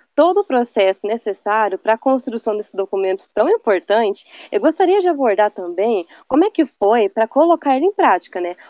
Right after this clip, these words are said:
Uma vez que a gente já sabe que, assim, campos com maior duração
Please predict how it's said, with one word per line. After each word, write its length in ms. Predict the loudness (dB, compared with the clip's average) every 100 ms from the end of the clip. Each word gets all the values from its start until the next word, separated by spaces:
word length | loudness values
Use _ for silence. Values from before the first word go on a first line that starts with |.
| -4
Uma 260 | 0 0
vez 360 | 0 2 2 0
que 100 | -4
a 20 |
gente 240 | -6 -6 -4
já 160 | -4
sabe 380 | -2 0 0 -2
que, 140 | -2
assim, 420 | -2 0 -2 -2 -4 _ _
campos 440 | 0 2 2 -2 -2
com 140 | 0
maior 280 | 0 2 0
duração 800 | 0 -2 -4 _ -4 -2 -4 -6